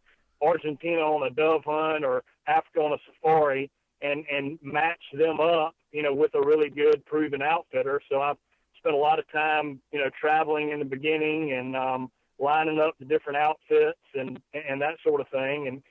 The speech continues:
and that's kinda how I got started in the business. And, you know, it's, it's, it's grown qu-, quite a bit since, since we started in, in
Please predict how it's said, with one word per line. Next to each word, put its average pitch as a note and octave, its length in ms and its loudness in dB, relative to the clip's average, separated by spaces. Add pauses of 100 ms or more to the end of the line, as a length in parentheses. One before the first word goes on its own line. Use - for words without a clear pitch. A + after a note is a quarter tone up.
(140)
and C3+ 120 -4
that's D3+ 180 -4
kinda E3 180 0
how D3+ 160 2
I D3+ 120 0
got D#3 140 -2 (100)
started D3+ 340 2
in D3 100 -4
the C#3 60 -8
business. D#3 460 0 (120)
And, C3 140 -6 (400)
you D3 60 0
know, D3 100 4
it's, D3+ 240 4
it's, C#3+ 140 -4 (120)
it's C#3 160 -6 (200)
grown D#3+ 400 2
qu-, D#3+ 180 0 (160)
quite D#3+ 300 2
a - 20 0
bit D#3 400 2 (180)
since, D3+ 140 -8 (320)
since D#3 180 -6
we D3 160 -4
started C#3+ 400 2
in, C#3 320 -4
in C#3 200 -8